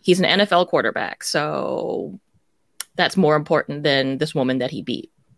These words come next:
that sort of thing. I think that's kind of what the report is circling around, but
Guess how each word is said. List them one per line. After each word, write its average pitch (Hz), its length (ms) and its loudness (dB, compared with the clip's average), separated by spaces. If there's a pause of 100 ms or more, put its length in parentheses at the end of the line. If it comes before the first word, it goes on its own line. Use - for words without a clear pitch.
(100)
that - 180 0
sort 151 160 -2
of 156 80 -6
thing. 233 280 -8 (640)
I 170 100 2
think 196 340 2
that's 196 180 2
kind 180 240 0
of 180 100 -2
what 170 120 0
the 175 60 2
report 156 440 2
is 156 120 -2
circling 175 460 2
around, 143 520 2
but 143 340 4